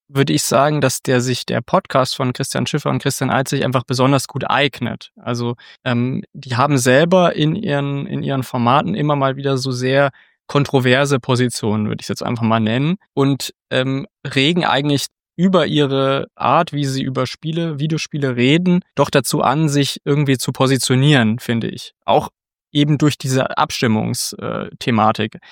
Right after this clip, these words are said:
Also dadurch, dass es immer darum geht, dass irgendetwas,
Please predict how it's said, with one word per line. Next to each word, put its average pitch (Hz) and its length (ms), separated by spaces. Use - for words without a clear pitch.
Also 127 160
dadurch, 143 260
dass - 160
es 127 120
immer 160 240
darum 131 280
geht, 139 380
dass - 300
irgendetwas, 147 1040